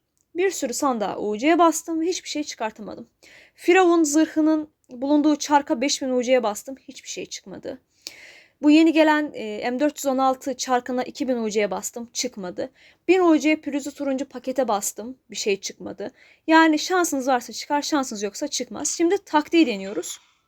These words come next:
Günün ilkine basıyoruz, iptal ediyoruz, U C'ye basıyoruz, çıkıyoruz. Bence olmadı, tekrar deneyelim çünkü sayfa dondu.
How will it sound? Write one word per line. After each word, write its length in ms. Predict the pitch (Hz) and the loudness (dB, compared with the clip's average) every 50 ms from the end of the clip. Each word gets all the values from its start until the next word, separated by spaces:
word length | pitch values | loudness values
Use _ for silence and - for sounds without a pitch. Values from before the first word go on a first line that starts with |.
| _ _ _ _ _ _ _ _ _ _ _ | _ _ _ _ _ _ _ _ _ _ _
Günün 220 | - 415 427 427 381 | 2 2 4 4 4
ilkine 340 | 370 - - 311 254 226 | 4 4 4 2 2 4
basıyoruz, 680 | 226 285 294 - - 381 349 339 392 - - - - - _ _ _ - | 2 2 2 2 2 2 2 2 -2 -6 -10 -14 -18 -20 _ _ _ -16
iptal 420 | 214 - _ - 285 277 302 311 | -16 -16 _ -2 2 2 4 6
ediyoruz, 460 | 339 320 311 311 311 339 339 - - - _ _ | 6 6 4 4 2 -2 -6 -10 -16 -20 _ _
U 220 | - 226 233 226 | -8 -6 -6 -6
C'ye 280 | 208 226 247 269 302 311 | -4 -2 0 0 2 2
basıyoruz, 600 | 320 320 320 - 320 311 302 330 - - - - _ _ | 0 0 0 0 -2 0 0 -2 -4 -8 -14 -20 _ _
çıkıyoruz. 760 | - - - - - 285 302 311 311 311 370 - - - - _ _ _ _ _ _ _ _ _ _ _ _ _ _ _ _ _ _ | -12 -12 -10 -4 0 2 2 4 4 2 0 -2 -6 -14 -16 _ _ _ _ _ _ _ _ _ _ _ _ _ _ _ _ _ _
Bence 260 | 220 202 196 202 220 | -6 -6 -4 -2 -2
olmadı, 340 | 220 220 208 196 190 - 285 | -2 -2 -2 -2 -4 -6 -6
tekrar 440 | - - 233 214 214 196 185 190 185 | -6 -6 -6 -4 -2 -2 -2 -2 -2
deneyelim 380 | 190 185 185 185 185 208 311 302 | -4 -4 -4 -6 -6 -6 -8 -10
çünkü 220 | - - 226 - - | -10 -14 -10 -8 -4
sayfa 360 | - 233 214 214 - 220 190 | -2 0 0 0 -2 -4 -6
dondu. 400 | 185 175 180 180 214 285 339 | -4 -6 -4 -4 -2 -4 -4